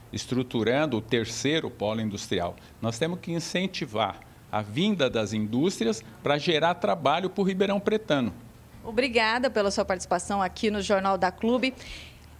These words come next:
Speaker 2: Lembrando que os principais pontos desta entrevista serão exibidos no Jornal da Clube, segunda edição, às dez para sete da noite.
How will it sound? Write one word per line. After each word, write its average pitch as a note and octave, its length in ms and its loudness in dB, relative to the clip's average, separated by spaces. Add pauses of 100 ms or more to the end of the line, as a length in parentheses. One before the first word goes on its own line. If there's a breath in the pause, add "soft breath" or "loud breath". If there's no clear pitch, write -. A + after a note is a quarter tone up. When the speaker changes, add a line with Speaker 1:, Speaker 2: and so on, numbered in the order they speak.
(120)
Speaker 2:
Lembrando A#3 920 4
que B3 180 2
os A3+ 140 0
principais G#3+ 720 0
pontos F#3+ 560 -2
desta A3 480 0
entrevista F#3 760 -2
serão F#3+ 400 0
exibidos G#3+ 800 -2 (400 loud breath)
no C4 140 2
Jornal A3+ 280 2
da F#3 100 2
Clube, A#3+ 280 0
segunda A#3 500 2
edição, A#3+ 520 0
às F3+ 180 -2
dez G3+ 300 0
para A#3 160 0
sete - 320 -4
da G#3 100 2
noite. - 380 -6